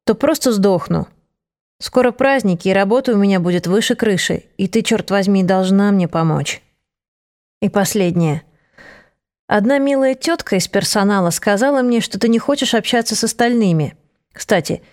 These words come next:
я тебя хорошо понимаю, весельчаками твоих компаньонов не назовёшь.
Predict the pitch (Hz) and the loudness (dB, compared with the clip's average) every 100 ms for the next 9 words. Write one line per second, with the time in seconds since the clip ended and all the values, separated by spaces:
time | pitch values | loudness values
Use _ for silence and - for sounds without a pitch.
0 | _ - 190 196 196 - 202 175 - 202 | _ -4 -2 0 -2 0 -2 -2 -2 -2
1 | 233 269 294 214 151 156 165 220 202 226 | 0 0 2 0 0 0 0 0 0 0
2 | 247 285 277 240 240 - 233 226 226 240 | 0 0 0 0 0 0 0 0 0 0
3 | 233 233 226 226 240 214 143 - | -2 0 0 2 2 0 -2 -6